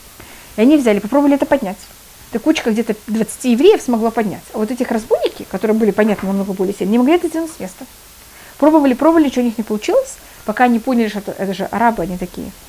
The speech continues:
У них, их, понятно, как-то они верят во всякие такие вещи. Поняли, что это что-то неоп-, неописуемо, какая-то духовная вещь.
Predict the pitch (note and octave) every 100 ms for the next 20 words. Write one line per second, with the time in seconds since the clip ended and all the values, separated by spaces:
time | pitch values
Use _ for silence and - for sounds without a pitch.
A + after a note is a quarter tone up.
0 | - - - A3+ G#3 A3+ G#3 G#3+ - -
1 | - A#3 A#3 A#3 - G3 G3+ G#3 A3 C4
2 | A3+ - G3+ - F#3+ G3 F#3 G3 C#4 -
3 | - - C4 C4 A#3 G#3+ A3+ G#3 G3 F#3
4 | - - B3+ G3 G#3 - G3+ F3+ - -
5 | - - - - - F3+ F#3+ F#3+ - F#3+
6 | F#3+ D4 G#4+